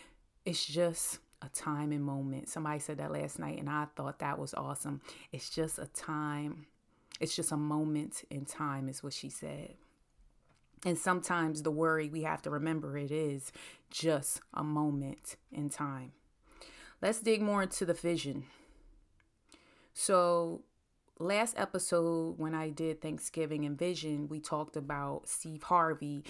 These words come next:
and him saying that you need to have a vision board, or you need to write down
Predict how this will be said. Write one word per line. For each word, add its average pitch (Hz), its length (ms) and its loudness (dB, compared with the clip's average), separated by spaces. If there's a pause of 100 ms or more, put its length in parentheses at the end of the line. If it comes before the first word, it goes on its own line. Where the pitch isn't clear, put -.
(180)
and 151 100 0
him 156 180 2
saying 151 420 0
that 143 380 -4
you 147 120 -4
need 143 180 0
to 147 60 -2
have 143 160 -2
a 147 80 -2
vision 156 420 2
board, 135 560 -4 (320)
or 143 720 0
you 151 160 -2
need 151 180 -2
to 156 80 0
write 143 280 0
down 147 380 -2